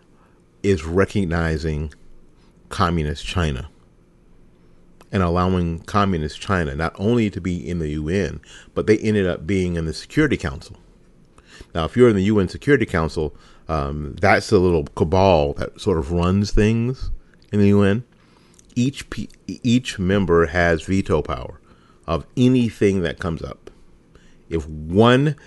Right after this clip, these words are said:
member nation says no, then whatever the other eight, I think there are nine countries, wha-, whatever the other eight want is, is done.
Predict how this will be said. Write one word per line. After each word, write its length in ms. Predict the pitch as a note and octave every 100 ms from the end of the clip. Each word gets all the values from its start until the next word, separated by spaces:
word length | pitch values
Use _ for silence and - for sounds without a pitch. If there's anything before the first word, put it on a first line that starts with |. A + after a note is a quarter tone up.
| - -
member 560 | - G#2 A2+ A2+ A2 - - -
nation 640 | F#2+ G2 F2+ F#2+ D#2 D2+
says 460 | - G2 E2+ D2 D#2+
no, 420 | F2 E2 C#2+ C#2+
then 420 | D2 E2 D#2 B1
whatever 640 | D2+ D#2+ G2 G2 F#2+ F#2+ - - -
the 160 | - F#2
other 380 | F#2+ F2+ E2 E2 -
eight, 300 | G#2 F#2 -
I 20 |
think 160 | G2+ F#2
there 80 |
are 60 | D#2
nine 260 | D#2 D#2 D#2+
countries, 380 | D#2 D2+ D2
wha-, 100 | E2+ E2+
whatever 320 | F2 F2+ E2
the 220 | A#1 E2
other 220 | E2 E2 -
eight 240 | E2+ -
want 440 | - D#2 C#2+ - - - - _ _ _ _ _ -
is, 420 | F#2+ D2+ - - - -
is 160 | F#2+ D#2+
done. 300 | C#2+ -